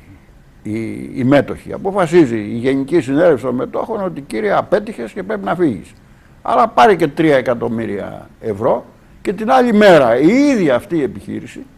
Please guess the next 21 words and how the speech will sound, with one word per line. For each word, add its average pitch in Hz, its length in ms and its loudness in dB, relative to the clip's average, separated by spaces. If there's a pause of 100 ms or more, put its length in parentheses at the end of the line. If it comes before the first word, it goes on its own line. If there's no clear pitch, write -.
(120)
που 165 140 4
έχει 170 200 0
δώσει 170 300 0
τρία 214 280 2
εκατομμύρια 143 720 0
ευρώ 117 340 2
στον, 104 320 -6
ε, 104 40 -6 (920)
στον, 127 420 0
ε, 113 260 -4
αποπεμφθέντα 120 1400 2
διευθύνοντα 120 680 0
σύμβουλο 127 400 -4
και 117 240 -8
C 135 40 -12
E 127 200 -2
O, 294 100 0 (240)
απολύει 254 560 0
και 147 120 -2
δύο 135 280 0
χιλιάδες 113 500 -4